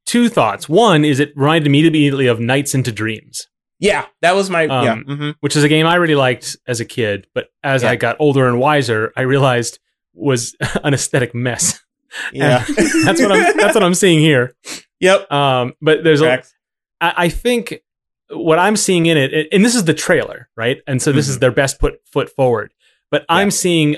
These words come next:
Speaker 1: a lot of, a lot of choices being made, but not a lot of direction in its styling
Speaker 2: Yeah.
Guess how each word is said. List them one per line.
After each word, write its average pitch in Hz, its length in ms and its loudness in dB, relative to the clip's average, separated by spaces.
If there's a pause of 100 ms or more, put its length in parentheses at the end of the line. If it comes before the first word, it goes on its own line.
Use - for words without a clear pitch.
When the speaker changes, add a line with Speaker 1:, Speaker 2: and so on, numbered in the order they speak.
Speaker 1:
a 139 100 0
lot 147 440 0 (280)
of, 127 240 -4 (240)
a 143 60 -2
lot 151 180 0
of 135 160 -6
choices 123 800 -2 (440)
being 123 260 -2
made, 117 340 0
but 131 180 -6
not 135 320 -2
a 147 60 -2
lot 127 220 0
of 104 120 -6
direction 113 440 -4 (880)
in 117 120 -4
its - 400 -6
styling 123 500 -2
Speaker 2:
Yeah. 92 300 -4